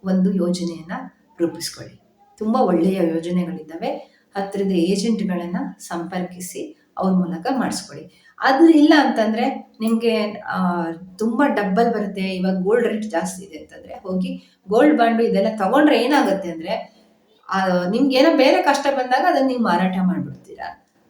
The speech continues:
ಆಮೇಲೆ ಮತ್ತೆ ಅದೇ ಪ್ರಾಬ್ಲಮ್ ಆಗುತ್ತೆ. ಅದ್ರ ಬದಲು ಅವರೇ ಇಟ್ಕೊಂಡು ಆ ಒಂದು ಅಮೌಂಟ್ ಅನ್ನ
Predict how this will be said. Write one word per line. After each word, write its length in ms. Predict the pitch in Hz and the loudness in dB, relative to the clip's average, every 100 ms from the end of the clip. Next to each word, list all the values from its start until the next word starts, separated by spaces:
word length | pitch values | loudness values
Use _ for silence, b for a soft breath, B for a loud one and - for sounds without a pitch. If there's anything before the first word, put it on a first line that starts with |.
| - | -2
ಆಮೇಲೆ 240 | 277 320 | 2 4
ಮತ್ತೆ 300 | 277 240 - | 4 2 0
ಅದೇ 560 | 214 214 240 247 214 - | 0 2 2 2 0 -2
ಪ್ರಾಬ್ಲಮ್ 380 | 190 180 175 160 | 0 0 -2 -6
ಆಗುತ್ತೆ. 320 | 143 - 170 | -8 -10 -8
ಅದ್ರ 160 | 175 - | -6 -4
ಬದಲು 240 | 233 233 - | -4 -4 -4
ಅವರೇ 340 | 180 208 294 | -2 0 0
ಇಟ್ಕೊಂಡು 520 | 294 - - 240 247 | 0 -4 -10 -6 -4
ಆ 120 | - | -4
ಒಂದು 280 | 196 196 196 | -4 -4 -4
ಅಮೌಂಟ್ 380 | 196 254 285 269 | -4 -2 -2 -2
ಅನ್ನ 140 | 247 | -6